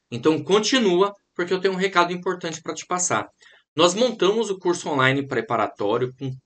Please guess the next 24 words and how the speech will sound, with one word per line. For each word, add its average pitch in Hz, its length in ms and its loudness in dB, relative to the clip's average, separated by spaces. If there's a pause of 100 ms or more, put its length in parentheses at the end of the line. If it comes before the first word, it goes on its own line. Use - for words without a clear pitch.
tudo 226 360 -2
que 220 100 -8
você 185 260 -2
precisa 127 640 -6 (320)
pra 120 120 -4
ser 143 160 0
aprovado 127 520 0
nesse 120 300 -6
concurso, 117 640 -4
fazer 117 400 -6
parte 135 400 0
da 143 160 -2
elite 151 540 -4
da 107 120 -6
aprovação. 101 500 -8 (560)
Você 131 180 -4
vai 175 140 6
ter 185 100 2
no 185 100 0
curso 170 300 0
acesso 139 360 0
imediato, 110 640 -2 (460)
acesso 135 420 4
ilimitado, 127 680 0